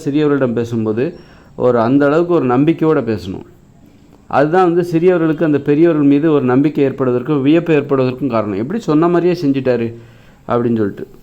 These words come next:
நீங்க அதை அப்படியே வந்து சிறியவர்கள் வந்து கடைபிடிச்சு அது மாதிரி பேசணும் அப்படின்னு சொல்லிட்டு அந்த பேச்சை கத்துக்கூடாது. பெரியவங்ககிட்ட எப்படி பேசணும், சிறியவங்ககிட்ட எப்படி பேசணும் அப்படிங்கிறத தெரிஞ்சுக்கணும். சிறியவங்ககிட்ட, பெரியவர்கள் வந்து தன்னை விட சிறியவர்களிடம் போயிட்டு,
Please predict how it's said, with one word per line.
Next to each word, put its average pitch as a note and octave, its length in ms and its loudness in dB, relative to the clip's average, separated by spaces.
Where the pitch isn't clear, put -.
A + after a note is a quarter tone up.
நீங்க D3 200 2
அதை D3 240 2
அப்படியே F3+ 440 2
வந்து F3+ 240 2
சிறியவர்கள் E3+ 480 2
வந்து D#3+ 380 2
கடைபிடிச்சு D3+ 460 -2
அது C3+ 220 2
மாதிரி D#3+ 360 2
பேசணும் D3+ 340 0
அப்படின்னு C#3+ 240 0
சொல்லிட்டு C#3 260 0
அந்த C#3+ 220 0
பேச்சை C#3+ 320 -2
கத்துக்கூடாது. A#2+ 500 -2
பெரியவங்ககிட்ட E3+ 460 4
எப்படி C#3+ 240 0
பேசணும், C3 480 -2
சிறியவங்ககிட்ட D#3 480 2
எப்படி B2+ 240 -2
பேசணும் B2 400 0
அப்படிங்கிறத C3 400 0
தெரிஞ்சுக்கணும். A#2 480 -4
சிறியவங்ககிட்ட, F3+ 540 2
பெரியவர்கள் E3 560 2
வந்து E3+ 300 2
தன்னை D#3+ 260 0
விட D#3+ 140 0
சிறியவர்களிடம் D3+ 600 0
போயிட்டு, D3+ 460 0